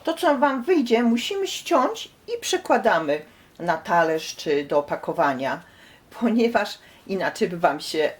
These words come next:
robiło, y, kołysałoby wam się. Tak, tak wygląda. I wstawiam teraz. Sto osiemdziesiąt stopni,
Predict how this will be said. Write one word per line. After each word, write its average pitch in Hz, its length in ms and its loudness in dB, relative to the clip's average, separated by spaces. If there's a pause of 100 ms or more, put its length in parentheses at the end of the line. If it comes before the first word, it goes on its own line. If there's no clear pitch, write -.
robiło, 156 680 0 (180)
y, 160 120 -4
kołysałoby 156 840 -2
wam 233 180 -8
się. - 160 -14
Tak, - 280 -12 (240)
tak 240 200 -2
wygląda. 156 580 -4 (560)
I 427 60 -2
wstawiam 135 480 -2
teraz. - 360 -12 (1300)
Sto - 360 -4
osiemdziesiąt 214 480 -6
stopni, 226 500 -4